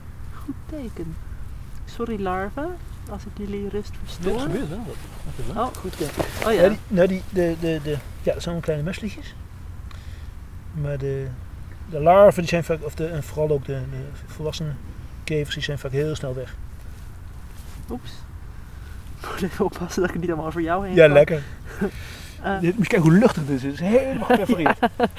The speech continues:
Speaker 1: een soort mousse, een soort
Speaker 2: Ja, het is
Speaker 1: chocolademousse.
Speaker 2: mousse. Ja, het is gewoon een soufflé, hè? <laughs> Een beetje een soort soufflé-achtige structuur. Ja.
Speaker 1: Maar, eh,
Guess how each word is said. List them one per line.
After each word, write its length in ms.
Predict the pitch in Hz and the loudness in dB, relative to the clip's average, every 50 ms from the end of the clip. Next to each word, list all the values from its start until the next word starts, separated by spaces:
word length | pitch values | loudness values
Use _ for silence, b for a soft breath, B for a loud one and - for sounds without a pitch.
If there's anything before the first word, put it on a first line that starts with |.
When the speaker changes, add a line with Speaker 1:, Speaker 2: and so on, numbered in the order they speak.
| B B B 320 | B B B 2
Speaker 1:
een 80 | - 233 | 2 6
soort 160 | - 247 214 | 8 8 8
mousse, 500 | 160 185 208 262 339 381 - - - - | 8 8 8 12 12 12 12 10 2 -2
een 60 | 214 208 | 0 4
soort 140 | 269 - | 6 8
Speaker 2:
Ja, 60 | 240 220 | 8 10
het 100 | 226 240 | 10 10
is 60 | 233 | 10
Speaker 1:
chocolademousse. 560 | - 202 208 247 320 359 330 311 262 240 220 | 10 10 10 12 12 10 10 8 6 8 8
Speaker 2:
mousse. 200 | 208 196 - - | 6 6 6 8
Ja, 140 | 392 277 196 | 8 10 10
het 100 | 180 170 | 10 8
is 60 | - | 6
gewoon 160 | - 190 170 160 | 6 4 4 6
een 160 | 160 160 143 | 4 2 2
soufflé, 300 | - 175 143 - 180 180 220 302 285 | 0 -2 0 4 4 4 4 4 4
hè? 120 | 170 180 294 - - | 2 2 -2 -4 -6
<laughs> 80 | 302 285 | -2 -2
Een 240 | 208 220 214 214 196 | 0 0 -2 -4 -2
beetje 160 | 180 190 160 147 | -2 -2 -2 -2
een 60 | - | -6
soort 240 | - 170 151 - - | -6 -6 -6 -8 -8
soufflé-achtige 920 | - - - - 156 170 202 214 208 196 - - - - 147 135 - 139 123 110 - - b b b b b b b - | -12 -14 -12 -12 -12 -12 -12 -12 -12 -14 -14 -16 -14 -14 -14 -10 -10 -10 -10 -10 -12 -14 b b b b b b b -14
structuur. 380 | - - - - - 139 127 123 117 98 - - - - - - B B B B B B B B B B B B B B B B B B B - - - - - - - - - - - - - - - - | -14 -14 -12 -12 -10 -10 -10 -10 -10 -14 -14 -16 -16 -16 -16 -16 B B B B B B B B B B B B B B B B B B B -16 -16 -16 -16 -16 -16 -16 -16 -16 -16 -16 -16 -16 -16 -8 -2
Ja. 140 | 143 160 175 | 0 0 2
Speaker 1:
Maar, 500 | 190 190 185 175 170 170 170 165 165 | 2 2 2 2 2 2 2 2 2
eh, 40 | 165 | 2